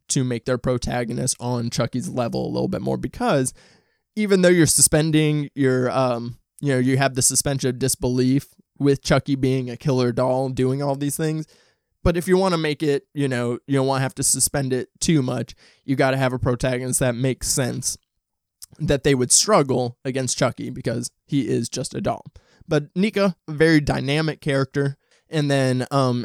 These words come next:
and we find out how she gets tied into the other movies. We'll get into that in a minute. Um, that'll be the last note we talk about.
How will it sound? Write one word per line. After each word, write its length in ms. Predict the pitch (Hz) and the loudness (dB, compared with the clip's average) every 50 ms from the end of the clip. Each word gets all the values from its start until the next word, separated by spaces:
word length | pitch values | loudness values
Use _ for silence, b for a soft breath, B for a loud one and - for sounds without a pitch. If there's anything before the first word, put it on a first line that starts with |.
| - _ - | -8 _ -4
and 160 | 143 139 135 | -2 0 0
we 80 | 135 123 | 0 0
find 280 | - 156 143 143 139 | 2 2 2 2 2
out 280 | 135 131 131 127 - - | 2 2 2 2 0 -2
how 340 | 135 - - 135 127 127 123 | -6 -6 -4 -2 -2 -2 -2
she 180 | - - 123 | -4 -6 -8
gets 240 | 117 135 120 - - | -8 -8 -6 -8 -8
tied 720 | - - - - 160 151 147 143 131 131 131 131 127 120 _ _ | -8 -8 -6 -2 -2 0 0 2 2 2 2 0 0 -4 _ _
into 720 | - 190 208 208 208 - - - 160 151 147 143 143 139 143 b b b b b b b b b | -6 -4 -2 -2 -2 -2 0 2 2 2 2 2 2 0 -2 b b b b b b b b b
the 460 | 165 151 131 139 139 139 135 135 135 - | -10 -4 0 2 4 4 4 2 0 0
other 300 | 151 156 160 151 147 131 | 0 2 2 2 2 2
movies. 600 | 143 165 190 185 139 113 - 90 101 127 - - _ _ _ _ _ _ _ _ _ _ _ _ _ _ - - - - | 2 2 2 2 2 0 -6 -12 -12 -12 -12 -14 _ _ _ _ _ _ _ _ _ _ _ _ _ _ -20 -20 -16 -6
We'll 180 | - 143 175 202 | -2 0 0 2
get 200 | 190 196 185 175 | 2 0 0 0
into 240 | 185 165 - - 135 | 0 -2 -2 0 0
that 200 | 139 135 131 - | 2 0 0 0
in 60 | 131 | -2
a 40 | 131 | -4
minute. 360 | 131 131 123 - 117 - - _ _ _ _ _ _ _ - | -4 -4 -4 -6 -8 -12 -18 _ _ _ _ _ _ _ -6
Um, 460 | 135 127 127 123 120 123 123 120 110 - | -4 -2 -2 0 0 -2 -2 -4 -6 -6
that'll 260 | 127 135 135 135 143 | -2 0 2 2 2
be 100 | 143 143 | 2 2
the 120 | 127 123 113 | 0 0 0
last 320 | 117 120 123 123 - - | -2 -4 -6 -6 -8 -8
note 140 | 135 123 - | -8 -8 -10
we 80 | - | -8
talk 220 | - - 127 123 - | -8 -8 -8 -8 -10
about. 240 | 131 135 - - | -10 -10 -12 -12